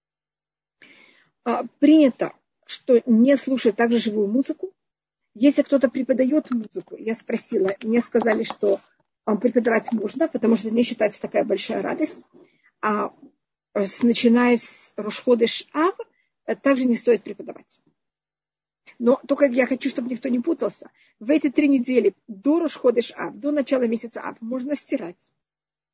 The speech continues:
Можно одевать, э, чистую одежду, можно купаться. Просто часто люди кого-то путают. Теперь, если вы до Рош Ходеш, до, извините, до, э, этого, до этой субботы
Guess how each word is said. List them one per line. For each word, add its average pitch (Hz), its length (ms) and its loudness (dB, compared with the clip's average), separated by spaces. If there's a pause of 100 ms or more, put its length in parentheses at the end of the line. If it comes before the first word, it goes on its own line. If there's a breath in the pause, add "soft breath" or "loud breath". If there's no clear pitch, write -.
(260)
Можно 240 220 -2
одевать, 247 480 -4 (160)
э, 214 380 -4
чистую 285 360 0
одежду, 190 460 -6
можно 190 320 -6
купаться. 226 580 -4 (220 loud breath)
Просто 233 200 2
часто 294 220 4
люди 277 220 4
кого-то 247 280 0
путают. - 460 -12 (320)
Теперь, 220 160 0
если 311 320 4
вы 262 180 0
до 285 220 0
Рош 339 200 0
Ходеш, 240 420 0
до, 269 380 4
извините, 233 440 -4
до, 262 280 -2 (180)
э, 277 100 -4 (180)
этого, 240 460 -4 (540)
до 277 140 0
этой 277 180 0
субботы 202 460 -6